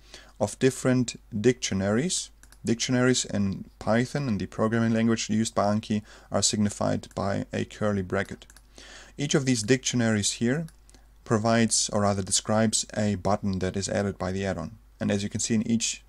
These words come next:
dictionary, we have different keys, like this one, that are set to different values,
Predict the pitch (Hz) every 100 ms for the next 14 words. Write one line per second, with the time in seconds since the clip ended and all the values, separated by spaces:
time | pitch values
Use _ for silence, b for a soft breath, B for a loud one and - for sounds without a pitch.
0 | - 120 123 - 131 135 135 B B B
1 | B 110 104 135 - 135 117 - 135 180
2 | 208 - - - - - 98 120 123 -
3 | 147 170 b b b - 110 104 - 113
4 | 113 104 104 104 95 107 104 92 -